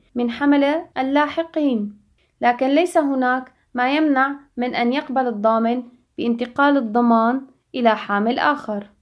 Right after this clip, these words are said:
أو إلى جميع الحملة اللاحقين. تمارين الوحدة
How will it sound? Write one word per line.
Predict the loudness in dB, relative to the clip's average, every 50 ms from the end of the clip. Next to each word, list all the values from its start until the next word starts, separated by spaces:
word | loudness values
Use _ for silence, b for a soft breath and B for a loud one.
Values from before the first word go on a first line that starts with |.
| _ _ _ _ -4
أو | -4 -2
إلى | -2 0 2 2 2
جميع | 2 0 -2 0 0 -2 -2 -4
الحملة | -6 -6 -6 -8 -4 -4 -2 -2 -4 -6 -6
اللاحقين. | -10 -8 -4 -2 -2 -2 -2 -2 -6 -6 -4 -4 -4 -4 -2 -4 -6 -8 -10 -14 _ _ _ _ _ _ _ _ _ _ _ _ _ _ _ _ _ _ _ _ _ _ _ _ _ _ _ _ _ _ _ _ _ _ _ _ _ _ _ _ _ _ _ _ _ _ _ _ _ _ _ _ _ _
تمارين | 2 4 4 6 6 4 4 4 2 2 2 2
الوحدة | 0 0 -2 -4 -6 -8 -8 -4 0 0 0 0 -2 -8